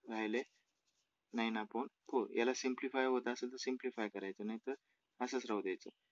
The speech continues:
हे आपला nine is to four हा रेशो झाला. तर प्रॅक्टिस सेट ट्वेंटी एट मधलं तिसरं बघू. Rima has twenty-four notebooks and eighteen books. Find the ratio of notebooks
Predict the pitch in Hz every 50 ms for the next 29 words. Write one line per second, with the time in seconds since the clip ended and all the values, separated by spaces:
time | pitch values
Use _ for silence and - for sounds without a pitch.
0 | _ _ _ _ 113 110 107 120 120 123 147 - _ _ _ _ _ - 117 110
1 | 110 113 113 110 107 - - 131 143 - - - 113 117 117 117 113 127 135 -
2 | - _ - - - - 117 117 117 107 - 110 104 101 95 90 92 - _ -
3 | - - _ _ _ _ _ _ _ _ _ _ _ _ _ _ _ _ _ _
4 | _ _ _ _ _ _ _ _ _ _ _ _ - - - - - _ _ -
5 | 127 - - 117 113 113 - 131 123 - - 123 120 - - - _ _ _ _
6 | _ _ _ _ _ _ _ - 127 123 117 131 127 120 123 127 120 117 117 117
7 | 104 90 - - - 123 113 - 117 120 113 113 110 110 113 113 113 123 123 120
8 | 127 135 143 143 131 123 113 113 113 113 - - _ - 113 113 113 123 117 -
9 | - 127 127 127 123 117 117 110 110 127 131 - - - - - 117 117 120 127
10 | - _ _ - 123 117 117 - 127 127 131 127 123 120 - - - - - -
11 | _ - - - 120 117 120 123 120 123 113 113 113 110 - 113 110 117 135 -
12 | _ - - - - _ _ _ - 113 117 117 113 113 120 143 147 - -